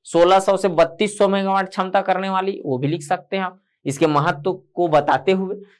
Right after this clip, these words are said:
तो आप इसमें मेंशन कर सकते हैं थोड़ा सा इसका कंट्रीब्यूशन कितना है, टोटल एनर्जी प्रोडक्शन में, फिर छत्तीसगढ़ कोयला का स्टेटस क्या है,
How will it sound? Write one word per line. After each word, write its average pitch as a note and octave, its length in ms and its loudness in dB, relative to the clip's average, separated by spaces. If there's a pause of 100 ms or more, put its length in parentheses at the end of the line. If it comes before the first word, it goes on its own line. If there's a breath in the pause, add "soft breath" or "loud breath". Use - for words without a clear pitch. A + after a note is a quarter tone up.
(120)
तो G#3 60 4
आप A3 220 6
इसमें A#3+ 200 0
मेंशन A3 400 2
कर G3 180 2
सकते E3+ 320 -2
हैं F3 240 0
थोड़ा G3 300 4
सा F#3+ 220 4 (380 loud breath)
इसका D#3+ 460 4
कंट्रीब्यूशन G3+ 680 2
कितना A3+ 260 0
है, A3+ 60 4
टोटल F3+ 400 4
एनर्जी G#3 320 0
प्रोडक्शन G#3+ 440 2
में, B3 220 2 (280 loud breath)
फिर F#3+ 140 6
छत्तीसगढ़ G#3 640 4
कोयला F#3+ 380 4
का G#3+ 180 4
स्टेटस A3 440 0
क्या B3+ 160 4
है, A#3+ 140 2